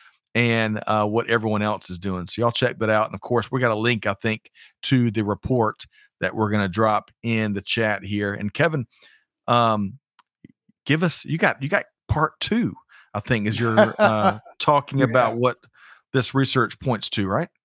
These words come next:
Speaker 2: Right. A-, absolutely. And, and, you know, whenever you're talking about, I guess, anything in, in, in business, is always,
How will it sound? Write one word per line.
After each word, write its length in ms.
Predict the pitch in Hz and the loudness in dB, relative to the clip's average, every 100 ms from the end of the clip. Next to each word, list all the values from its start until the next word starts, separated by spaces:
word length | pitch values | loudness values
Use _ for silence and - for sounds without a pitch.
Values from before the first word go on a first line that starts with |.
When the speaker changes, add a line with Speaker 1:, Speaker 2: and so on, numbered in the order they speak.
| _ _ _ _ _ _ - | _ _ _ _ _ _ 0
Speaker 2:
Right. 280 | 175 196 135 | 4 4 4
A-, 240 | 160 151 165 | 0 0 2
absolutely. 720 | 160 - 147 160 180 131 127 | 0 0 -2 -2 -4 -4 -2
And, 140 | 135 - | -4 -6
and, 260 | 175 180 - | -8 -6 -2
you 80 | 247 | 2
know, 160 | 214 | 2
whenever 420 | 180 190 202 277 277 | 2 0 0 0 0
you're 140 | 220 | -2
talking 560 | - - 160 156 151 127 | -2 2 2 2 -2 -2
about, 460 | 120 123 120 120 _ _ _ _ _ _ _ _ _ 151 | 2 4 4 2 _ _ _ _ _ _ _ _ _ 0
I 40 | |
guess, 240 | 220 196 | 2 2
anything 480 | 123 160 180 117 110 | 2 0 0 -4 -2
in, 120 | 113 - | -2 -4
in, 120 | 127 | -6
in 160 | 135 123 | -2 -2
business, 500 | 117 147 - - - | 0 -2 -2 -12 -10
is 140 | 123 - | -14 -2
always, 960 | 147 151 175 160 156 151 139 139 - | 4 4 4 -2 -2 -2 -4 -6 -12